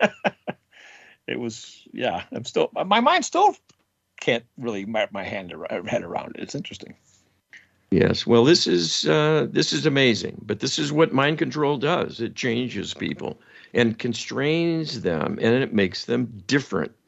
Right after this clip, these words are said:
Speaker 1: Yep.
Speaker 2: That's why it works, because it shapes human behavior and the outcomes of things.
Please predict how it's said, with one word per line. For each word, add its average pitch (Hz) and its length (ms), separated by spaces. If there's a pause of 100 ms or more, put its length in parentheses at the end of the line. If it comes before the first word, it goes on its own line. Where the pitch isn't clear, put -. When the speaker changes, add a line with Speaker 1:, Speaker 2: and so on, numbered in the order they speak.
(340)
Speaker 1:
Yep. - 160 (200)
Speaker 2:
That's 117 280
why 123 240
it 135 200
works, - 580
because 101 380
it 101 140 (140)
shapes - 640
human 123 400
behavior 104 560
and 113 160
the 117 120
outcomes 98 600
of - 140
things. - 460